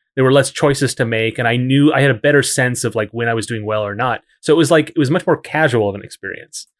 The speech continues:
which was something I sort of needed after, like, I was so in depth into all of the mechanics and all of the,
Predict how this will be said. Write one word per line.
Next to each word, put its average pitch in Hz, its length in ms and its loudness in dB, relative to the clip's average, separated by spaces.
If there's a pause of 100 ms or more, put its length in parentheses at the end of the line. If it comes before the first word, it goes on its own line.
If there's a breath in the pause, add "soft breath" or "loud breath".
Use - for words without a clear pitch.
which - 160 -4
was 147 100 2
something 156 240 4
I 135 60 2
sort 135 180 2
of 110 80 -2
needed 123 280 0
after, 104 360 -4 (300)
like, 110 240 -6 (160)
I 120 80 -6
was 110 180 -2
so 127 200 2
in 107 120 -4
depth 110 340 -2
into 110 540 -2
all 135 240 4
of 117 100 -2
the 113 80 -8
mechanics 113 560 -6
and 110 120 -6
all 110 160 -2
of 104 80 -8
the, 101 260 -4